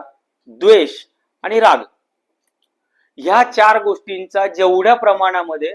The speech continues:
आणि लोभ, जेवढ्या प्रमाणामध्ये त्याग करून आपण, तेवढ्या प्रमाणामध्ये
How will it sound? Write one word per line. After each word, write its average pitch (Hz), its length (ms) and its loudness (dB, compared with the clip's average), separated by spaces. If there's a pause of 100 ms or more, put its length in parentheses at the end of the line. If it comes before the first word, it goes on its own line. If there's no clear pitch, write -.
आणि 285 180 -6
लोभ, 175 240 0 (360)
जेवढ्या 196 440 0
प्रमाणामध्ये 208 720 -4
त्याग 180 280 -2 (180)
करून 180 260 -6
आपण, 139 320 -6 (360)
तेवढ्या 180 240 2
प्रमाणामध्ये 147 680 -6